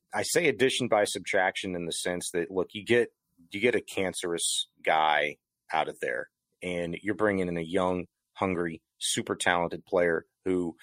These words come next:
maybe his eyes got this big, you know, twenty-four, forty-eight hours ago <laughs> whenever he first heard the news,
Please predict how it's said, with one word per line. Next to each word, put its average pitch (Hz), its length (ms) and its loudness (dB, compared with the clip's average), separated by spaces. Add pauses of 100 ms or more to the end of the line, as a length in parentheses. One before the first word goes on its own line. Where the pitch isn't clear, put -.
(320)
maybe 104 200 2
his 101 140 4
eyes 101 300 4
got 98 300 4
this 107 260 0
big, 104 460 2
you 98 100 0
know, 87 340 2
twenty-four, 95 480 -2
forty-eight 92 440 -2
hours 90 300 2
ago 90 160 -2
<laughs> 98 140 -2
whenever 135 220 2
he 113 160 -4
first 113 280 -2
heard 117 160 0
the 90 80 -8
news, 101 440 0